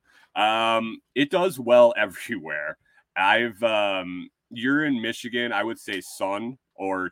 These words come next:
to sun to partial shade, uh, would be best and not in a pot. Uh, well, depending on how big the pot is.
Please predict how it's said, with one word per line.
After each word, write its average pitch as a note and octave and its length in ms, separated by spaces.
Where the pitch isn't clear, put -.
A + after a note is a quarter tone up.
to G2 340
sun G2+ 580
to F2+ 140
partial F#2+ 340
shade, E2+ 500
uh, F2 160
would F2 160
be F2+ 240
best G2 480
and F2 260
not F2 260
in E2+ 80
a - 40
pot. D2+ 280
Uh, E2 180
well, G#2 320
depending A#2+ 280
on F#2+ 120
how F#2 240
big F2 200
the - 80
pot D#2 300
is. D2 460